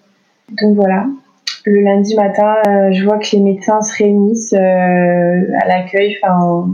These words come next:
au centre, euh, des box. Enfin, voilà, des défilés de médecins, euh, d'infirmières, euh, des gens qui viennent prendre les constantes, enfin, voilà.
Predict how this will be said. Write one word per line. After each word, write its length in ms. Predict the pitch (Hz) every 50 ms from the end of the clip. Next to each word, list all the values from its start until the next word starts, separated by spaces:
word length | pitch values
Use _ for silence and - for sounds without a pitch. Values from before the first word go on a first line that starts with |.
| 196 - - - - -
au 140 | 196 190
centre, 440 | 190 190 - 196 196 196 - - - 196
euh, 280 | 190 185 185 185 180 180
des 140 | 180 185
box. 480 | 185 185 202 233 233 - - - - _ _ _ - - - -
Enfin, 160 | - 180 180 180
voilà, 220 | 185 185 185 180
des 180 | 180 180 185 190
défilés 380 | 196 196 190 - 202 196 190
de 80 | 190 190
médecins, 320 | 190 190 190 190 - 214 214 214 220 220 220 220 214 208
euh, 280 | 196 190 185 185 185 185
d'infirmières, 920 | 185 185 185 180 - - 185 196 196 202 202 208 214 220 220 220 220 214 202
euh, 420 | 190 185 185 185 185 185 185 185
des 140 | 185 190 185
gens 160 | 185 196 196
qui 140 | 190 196 196
viennent 200 | 196 190 190 190
prendre 200 | - 190 190 190
les 100 | 180 180
constantes, 380 | 190 190 190 185 - 220 214 214 214 220 220
enfin, 200 | 214 - 190 185
voilà. 380 | 185 185 190 220 262 269 -